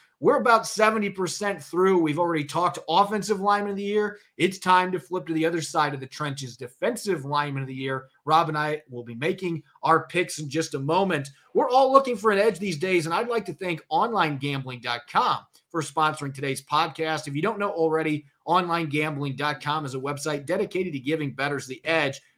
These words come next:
Throughout the playoffs, they're providing you with the best N F L tips, news, and more to help you make your bets as informed as ever. At the beginning of the playoffs, the experts at online gambling dot com asked me to show off my prediction skills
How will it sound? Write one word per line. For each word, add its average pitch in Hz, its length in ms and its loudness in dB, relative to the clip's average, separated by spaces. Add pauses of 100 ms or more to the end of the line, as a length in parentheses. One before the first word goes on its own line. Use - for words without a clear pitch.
Throughout 254 280 4
the 208 80 -2
playoffs, 208 420 0
they're 180 140 -2
providing 160 480 0
you 147 120 2
with 139 120 -2
the 127 80 -10
best 135 340 -4
N 135 120 -8
F 127 120 -10
L 120 140 -4
tips, 202 400 -2 (260)
news, 185 300 2
and 165 120 -2
more 185 300 2
to 127 80 -2
help 180 220 2
you 175 80 -2
make 156 260 -2
your 143 120 -2
bets 139 320 -4 (220)
as 147 200 2
informed 135 500 -6
as 117 200 -12
ever. 143 360 -2 (180)
At 156 120 2
the 165 40 -2
beginning 226 300 0
of 240 80 2
the - 80 -12
playoffs, 226 380 2
the 220 180 -10
experts 202 400 -2
at 190 120 -2
online 185 420 0
gambling 175 380 -4
dot 170 200 -2
com 175 340 2
asked 170 220 2
me 165 100 0
to 156 60 0
show 170 200 2
off 160 180 2
my 156 140 2
prediction 170 480 -2
skills 170 420 2